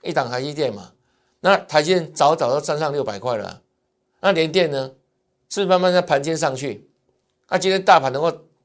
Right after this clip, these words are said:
看到一万八千多，创新高，当然联电功不可没嘛。这是印证我们之前跟你报告的结构内容哈，结构内容。那当然了，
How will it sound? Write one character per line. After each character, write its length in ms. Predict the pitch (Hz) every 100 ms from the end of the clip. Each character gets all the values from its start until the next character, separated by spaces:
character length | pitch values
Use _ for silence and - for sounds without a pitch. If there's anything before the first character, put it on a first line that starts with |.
| _ _ _
看 140 | - 185
到 80 | 156
一 60 |
万 180 | 156 156
八 160 | 156 151
千 200 | 147 147
多， 280 | 139 139 - _ _
创 180 | - 185
新 180 | 156 165
高， 160 | 156 147
当 160 | 160
然 220 | 147 117 120
联 220 | 135 135
电 240 | 165 120 - _ _
功 160 | - 170
不 80 | 175
可 160 | 120
没 180 | 120 143
嘛。 160 | 110 - _ _ _
这 160 | - 202
是 100 | 214
印 220 | 254 202
证 140 | 214
我 60 | 151
们 140 | 139
之 60 | 139
前 140 | 175
跟 80 | 165
你 60 | 131
报 160 | 160
告 100 | 151
的 80 | 127
结 300 | 120 120 131
构 200 | - 135
内 160 | 139 107
容 160 | 95 98
哈， 200 | 127 - _
结 140 | - 131
构 160 | 147
内 120 | 139 123
容。 200 | 90 - - _
那 100 | -
当 200 | 214 233
然 180 | 220 147
了， 240 | 139 110